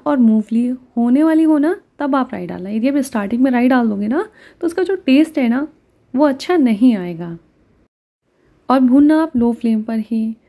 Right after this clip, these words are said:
क्योंकि ये ना चीज़ें फिर जल्दी जलने भी लगती हैं। तो यहाँ पर ये देखिए कलर चेंज हो गया है दाल का भी मूंगफली का भी। और अब हम इसमें डालेंगे कड़ी पत्ता। तो आप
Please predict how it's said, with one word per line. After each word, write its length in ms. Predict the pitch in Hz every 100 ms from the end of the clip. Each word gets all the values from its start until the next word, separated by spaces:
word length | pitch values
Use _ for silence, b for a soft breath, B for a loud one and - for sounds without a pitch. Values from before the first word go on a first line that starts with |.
| _ _ _
क्योंकि 260 | 254 254 302
ये 220 | 294 262
ना 100 | 277
चीज़ें 280 | 311 277 262
फिर 140 | 277 330
जल्दी 320 | 247 233 285
जलने 320 | 240 220 214
भी 100 | 220
लगती 460 | 226 190 _ 190 180 190
हैं। 200 | 185 185 _ _
तो 60 | 220
यहाँ 340 | 220 214 240
पर 120 | 233
ये 240 | 233 196 226
देखिए 420 | 202 - 214 226 - b b b _
कलर 240 | 226 214 233
चेंज 320 | 233 220 214
हो 80 | 220
गया 160 | 196 214
है 160 | 247
दाल 320 | 196 180 196 214
का 180 | 226
भी 280 | 214 214 220 - _ _ 190
मूंगफली 440 | 190 196 247 240
का 180 | 226 208
भी। 280 | 196 208 202 _ _ _ _ _ _ _ _ _ -
और 260 | 220 214 220 _
अब 160 | 285 285
हम 100 | 320
इसमें 260 | 294 269
डालेंगे 580 | 247 214 196 196 233 330 339 _ _
कड़ी 240 | 226 208
पत्ता। 500 | 202 196 - 214 277 415 _ _ _ _ _ _
तो 60 | - -
आप 220 | 220